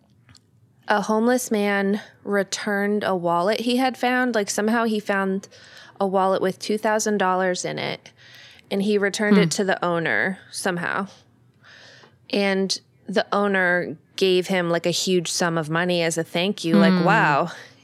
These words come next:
Speaker 1: And he,
Speaker 2: Yes.
Speaker 1: the man immediately took that money. And, oh, I think the guy had dropped it right there that he saw him, 'cause this was all caught on film.
Speaker 2: Okay.
Speaker 1: He
Speaker 2: Okay.
Speaker 1: immediately took that money and he went and he bought lunch for all of the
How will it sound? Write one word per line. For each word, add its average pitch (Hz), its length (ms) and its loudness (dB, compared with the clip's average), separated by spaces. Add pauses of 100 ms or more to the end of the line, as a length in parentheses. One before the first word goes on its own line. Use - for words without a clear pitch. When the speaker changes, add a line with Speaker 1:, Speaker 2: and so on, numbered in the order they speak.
(120)
Speaker 1:
And 214 160 2
he, 196 120 0
Speaker 2:
Yes. 175 200 2
Speaker 1:
the 208 160 4
man 208 260 2
immediately 202 760 2
took - 340 -6
that 180 220 -2
money. 175 540 -2 (1000)
And, 175 500 0 (100)
oh, 233 80 6
I 226 80 4
think 320 180 0
the 427 80 2
guy 349 140 4
had 226 220 2
dropped 175 320 0
it 123 100 2
right 160 380 0
there 104 360 0
that 160 120 0
he 175 180 0
saw 165 340 2
him, 160 360 -2 (100)
'cause 220 160 0
this 214 160 0
was 214 120 0
all 196 120 4
caught 180 240 0
on 160 140 0
film. 196 180 6
Speaker 2:
Okay. 170 240 2 (300)
Speaker 1:
He 240 240 2
Speaker 2:
Okay. 220 80 6
Speaker 1:
immediately 208 560 4
took 208 280 0
that 190 200 2
money 180 380 0
and 190 80 0
he 185 80 2
went 175 180 2
and - 80 0
he 202 60 2
bought 190 280 2
lunch 170 380 0
for 190 280 -2
all 175 280 4
of 175 340 -2
the 165 480 2